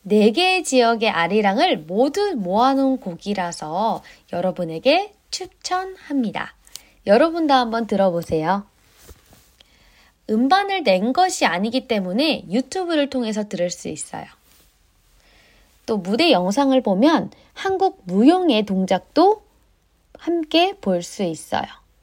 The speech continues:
전 며칠 전 엘에이 한글학교에서 아리랑 관련 수업을 했는데요. 한글학교는 해외에서 한국어를 공부할 수 있는 곳이에요.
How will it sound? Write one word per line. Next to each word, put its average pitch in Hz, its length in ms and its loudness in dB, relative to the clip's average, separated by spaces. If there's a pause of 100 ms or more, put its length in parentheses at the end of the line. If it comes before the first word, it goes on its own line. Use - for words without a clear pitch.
(1400)
전 214 160 2
며칠 190 380 6
전 254 280 4
엘에이 233 440 4
한글학교에서 269 1120 2
아리랑 214 480 4
관련 208 320 2
수업을 254 500 4
했는데요. 220 720 2 (460)
한글학교는 269 1040 2
해외에서 320 600 2
한국어를 302 600 2
공부할 269 540 4
수 254 200 -6
있는 185 400 -2
곳이에요. 170 680 -4